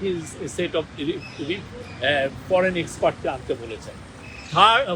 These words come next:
ফোর্থ হচ্ছে হলো আমাদের, আপনি জানেন যে স্টক মার্কেটের বা স্টক মার্কেট রেগুলেটর বা এই যে এই সংশ্লিষ্ট সমস্ত, আহ, যারা এজেন্সিগুলো আছে বা অফিসগুলো আছে, ওইখানে অনেক ধরনের দুর্নীতি আছে, দুর্নীতিগ্রস্ত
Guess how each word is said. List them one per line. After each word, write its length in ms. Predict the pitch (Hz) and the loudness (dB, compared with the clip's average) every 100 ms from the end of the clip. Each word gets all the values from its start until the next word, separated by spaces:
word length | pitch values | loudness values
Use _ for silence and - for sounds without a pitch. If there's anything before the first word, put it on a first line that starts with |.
| 139 | 6
ফোর্থ 380 | 208 240 269 - | 12 12 10 2
হচ্ছে 260 | 240 233 233 | -2 2 2
হলো 400 | 233 190 190 220 - - - | 4 4 2 0 -8 -8 2
আমাদের, 500 | 185 208 208 220 220 | 4 4 6 6 6
আপনি 320 | 185 214 202 | 2 0 -2
জানেন 360 | 180 180 196 | 0 2 0
যে 160 | 196 185 | 0 -2
স্টক 240 | - 208 185 | -2 -4 -4
মার্কেটের 540 | 190 180 190 208 202 185 - - 147 143 | -8 -4 -2 0 0 0 -6 -10 -4 4
বা 300 | 160 160 160 - - 151 | 6 6 2 -6 -6 -4
স্টক 200 | - 185 | 0 0
মার্কেট 300 | 185 170 185 160 | 0 0 0 2
রেগুলেটর 600 | 175 170 180 185 190 180 | 2 4 4 4 2 4
বা 160 | 170 | 4
এই 260 | 156 170 196 | 4 4 4
যে 120 | 190 | 4
এই 120 | 190 | 2
সংশ্লিষ্ট 680 | 190 - 170 170 214 202 - 196 - | 0 -4 -4 -6 -8 -8 -6 -8 -6
সমস্ত, 360 | 175 180 - | -6 -6 -2
আহ, 680 | 202 185 - - - 143 151 147 | 0 0 -8 -16 0 6 6 6
যারা 280 | 180 165 175 | 6 6 4
এজেন্সিগুলো 760 | 151 156 185 180 214 180 190 | 4 2 2 -2 -4 0 4
আছে 280 | 190 175 190 | 4 4 2
বা 100 | 180 | 0
অফিসগুলো 540 | 135 135 208 180 202 185 | 0 -2 -8 -6 -2 -2
আছে, 140 | 196 | 0
ওইখানে 340 | 202 208 220 | -2 -2 -4
অনেক 520 | 220 202 214 247 226 190 | -4 -2 0 -2 -2 0
ধরনের 420 | 202 220 220 220 - - - - | 2 2 -2 -4 -8 -18 -16 -6
দুর্নীতি 440 | 156 165 175 185 | -4 -2 -2 0
আছে, 260 | 139 - 113 123 | 0 -2 -8 -6
দুর্নীতিগ্রস্ত 920 | 175 175 180 170 165 160 - 196 | -6 -2 -4 -2 -2 -2 0 0